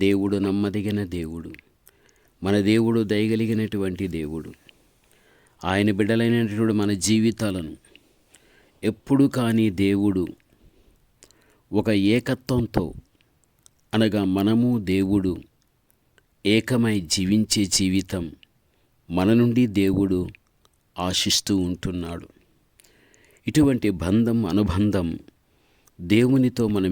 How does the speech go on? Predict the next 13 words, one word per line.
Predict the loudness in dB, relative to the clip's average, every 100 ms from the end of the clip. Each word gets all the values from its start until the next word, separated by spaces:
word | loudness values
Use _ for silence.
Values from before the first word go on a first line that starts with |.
| 0
ఎప్పుడు | 0 -2 -2
స్థిరపరచుకోవడం | -2 -2 -2 0 -2 -2 -2 0 0 0 -2
జరగగలుగుతుందో, | -2 0 0 0 0 0 0 2 2 2 0 -4 _ _ _ _ _ _ _ _ _ _ _ _ _ _ _ _ _ _ _ _ -2
అలాంటి | 0 2 2 0 0
బిడ్డలను | 2 2 2 0 0 0
దేవుడు | 0 0 -2 -4 -8 _ -6
ఒక | -2 0
ప్రత్యేకమైన | -2 -2 -2 0 -2 -2 -2 0
రీతిలో | -2 -4 -4 -4 -6 -14 _ _ _ _ _ _ _ _ _ _ _ -20 -10 0
దీవించడం | 2 4 2 0 0 0 0
అనేది | 0 -2 0 0 -2 -2
జరగగలుగుతుంది. | -4 -2 -2 -2 -2 -4 -6 -8 -10 -10 -12 -16 _ _ _ _ _ -20 _ _ _ _ -6
కావున | -2 0 0